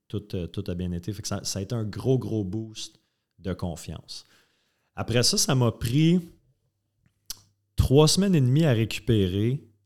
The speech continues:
euh, à, à quasiment cent pour cent. Je le voyais avec ma, ma bague, ma Oura Ring, mon, au repos, là, mon sommeil. Euh,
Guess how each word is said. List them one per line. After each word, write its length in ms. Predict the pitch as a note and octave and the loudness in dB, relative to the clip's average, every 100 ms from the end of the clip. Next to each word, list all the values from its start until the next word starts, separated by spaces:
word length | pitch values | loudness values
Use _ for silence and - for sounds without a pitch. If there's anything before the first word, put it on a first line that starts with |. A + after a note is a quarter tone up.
| _ F2 | _ -8
euh, 500 | F2 E2 D#2+ D#2 D#2 D#2+ - - - _ _ _ _ _ _ _ _ A2+ A2 - - - _ _ _ _ - | -4 -4 -6 -8 -10 -10 -12 -16 -20 _ _ _ _ _ _ _ _ _ -20 -20 -20 -20 _ _ _ _ -16
à, 160 | E2+ E2+ | -12 -12
à 200 | - D#2 D#2 | -12 -14 -12
quasiment 320 | - F2+ G2+ G#2 | -8 -4 -2 -2
cent 200 | - F2+ | -2 -4
pour 200 | F2 - | -6 -4
cent. 200 | A#2+ E3+ - - - | -2 -4 -8 -16 -4
Je 140 | A#2+ | 0
le 40 | |
voyais 200 | G#2+ A#2+ | 2 4
avec 240 | C#3+ A#2+ A#2+ | 2 2 0
ma, 500 | G#2+ F#2+ F2+ E2+ E2 | -2 -2 -2 -4 -6
ma 180 | E2+ E2+ | -6 -8
bague, 320 | E2 G2+ A#2+ | -6 -4 -4
ma 240 | A2 F2+ E2+ | -4 -6 -6
Oura 360 | G#2 G#2 G2+ F2 | -6 -4 -2 -2
Ring, 300 | G2 B2 C3 | 0 0 -2
mon, 580 | F#2 F#2 E2 D#2+ D#2 - - - _ _ _ _ _ _ _ _ _ _ _ _ _ - | -4 -4 -4 -6 -8 -10 -14 -20 _ _ _ _ _ _ _ _ _ _ _ _ _ -8
au 120 | F#2+ | -4
repos, 420 | F#2+ F2+ A#2 D#3 | -2 -2 -4 -4
là, 100 | C#3+ | -4
mon 180 | G#2+ F#2 | -4 -4
sommeil. 580 | - F#2+ F#2 G#2+ D3+ D#3+ - _ _ _ _ _ - | -2 -2 0 0 -2 -4 -12 _ _ _ _ _ -10
Euh, 200 | E2 | -8